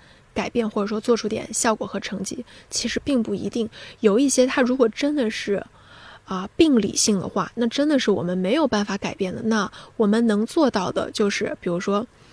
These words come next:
尽可能的改善他的，呃，类似情绪啊，或者说某一些微小的生活质量的改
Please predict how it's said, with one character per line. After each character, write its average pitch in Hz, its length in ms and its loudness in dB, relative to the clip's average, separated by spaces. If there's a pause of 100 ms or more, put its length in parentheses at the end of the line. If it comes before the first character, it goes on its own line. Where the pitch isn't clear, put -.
(300)
尽 262 380 4
可 208 340 -2
能 208 320 -2
的 220 160 2
改 - 240 -6
善 196 220 -4
他 202 240 -4
的， 190 200 -4 (300)
呃， 208 380 -10
类 208 120 -2
似 - 220 -8
情 202 280 -4
绪 240 280 2
啊， 202 320 0 (300)
或 214 160 0
者 196 40 0
说 208 240 -2 (180)
某 220 300 2 (120)
一 262 160 0
些 214 500 0
微 262 260 4
小 247 300 -4
的 202 160 -6
生 220 260 0
活 202 220 -4
质 - 220 -6
量 202 340 -4
的 190 240 -8 (560)
改 214 380 -4